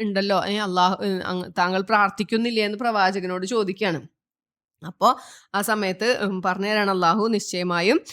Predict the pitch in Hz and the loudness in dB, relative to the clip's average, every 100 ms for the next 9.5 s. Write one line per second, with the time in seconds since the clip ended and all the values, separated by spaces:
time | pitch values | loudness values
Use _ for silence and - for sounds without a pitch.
0 | - - 175 170 170 175 175 190 185 175 | -20 -10 -2 2 2 2 -2 0 -2 -2
1 | 196 180 180 180 196 175 190 240 185 170 | -2 -2 2 0 2 2 2 2 0 2
2 | 175 208 170 170 165 170 175 180 170 175 | 2 2 2 2 2 0 0 2 4 4
3 | 165 151 151 - _ 185 196 185 247 254 | 2 0 -8 -14 _ -4 -4 -2 0 2
4 | 254 226 208 214 214 208 214 196 180 190 | 4 4 0 -4 0 2 2 0 0 0
5 | 175 185 185 185 190 208 226 247 - 208 | -2 0 0 2 2 2 2 2 0 0
6 | 202 220 202 196 190 196 208 214 196 190 | 2 2 4 2 2 0 2 2 2 0
7 | 196 208 196 190 185 196 196 180 196 196 | 0 2 2 0 -6 -6 -4 -4 0 0
8 | 196 175 170 180 175 175 165 185 170 180 | 0 -4 -6 -4 -4 0 2 2 2 -2
9 | 196 180 170 170 | -2 0 0 0